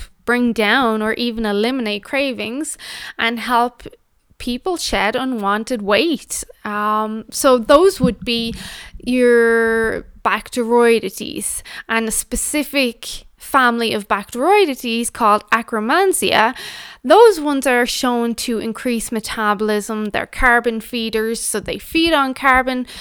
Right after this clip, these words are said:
which when we break down carbon backbones, we then can break down fat and use that fat for energy.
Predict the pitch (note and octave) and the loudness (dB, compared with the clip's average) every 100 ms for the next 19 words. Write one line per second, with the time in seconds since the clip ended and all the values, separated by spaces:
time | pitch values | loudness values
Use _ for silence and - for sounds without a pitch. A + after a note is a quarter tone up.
0 | - - A#3+ A#3 - - A3+ A#3 A3+ A3+ | -18 -6 -2 -2 -2 -6 -2 0 0 0
1 | A#3 A#3+ A#3 A#3+ G#3+ - A3+ G#3 F#3+ C4 | 0 2 0 0 -2 0 2 2 0 6
2 | D4 - - A#3 A#3+ E4+ G4+ - - - | 6 6 6 6 6 2 0 -4 -6 -6
3 | A3+ A#3+ A#3 A3+ G#3+ A3 G3 G#3+ A3 G#3+ | -2 -2 -2 -4 -6 -8 -6 -2 -2 -2
4 | G#3+ - A3+ A3 G#3+ G#3 A3 G#3 G3+ G3 | 0 0 0 -2 -4 -2 0 0 0 -6
5 | G3 - E4 D4+ D4+ C#4 A#3 A3+ C4 C4 | -6 0 2 4 4 2 -2 -2 0 0
6 | B3 G3+ A3 - C4+ D4 C#4 - G#3+ - | 4 4 2 2 4 4 -2 -4 -6 -2
7 | C4 C#4 D4 - C#4+ C#4+ | 0 0 0 0 -2 -2